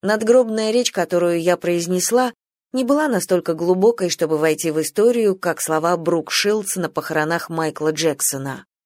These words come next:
или как речь сестры Стива Джобса, или брата Пэта Тилмана. Но моя речь была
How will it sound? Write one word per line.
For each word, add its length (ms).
или 180
как 280
речь 300
сестры 420
Стива 380
Джобса, 640
или 280
брата 420
Пэта 340
Тилмана. 680
Но 240
моя 320
речь 220
была 500